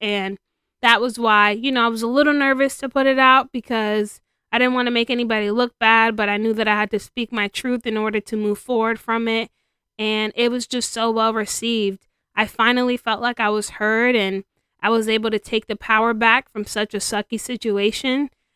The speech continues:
And it's just truly allowed me to move forward without holding any grudges or feeling any type of way. And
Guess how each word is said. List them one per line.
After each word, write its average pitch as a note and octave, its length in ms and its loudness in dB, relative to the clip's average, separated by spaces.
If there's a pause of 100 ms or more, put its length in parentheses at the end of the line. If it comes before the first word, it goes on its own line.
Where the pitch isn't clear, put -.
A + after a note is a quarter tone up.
(100)
And A#3+ 120 0
it's A#3 100 -2
just C4+ 240 -2
truly F4 320 2
allowed B3+ 320 4
me B3 140 2
to A#3+ 40 2
move A3+ 240 0
forward A3 360 0
without G#3+ 380 -2
holding A3+ 340 0
any G#3+ 160 -2
grudges G#3 500 -2
or G3 60 -4
feeling G#3+ 400 -2
any G#3 120 -2
type F#3+ 300 -6
of G3 160 -10
way. F#3+ 480 -2
And F#3+ 400 -4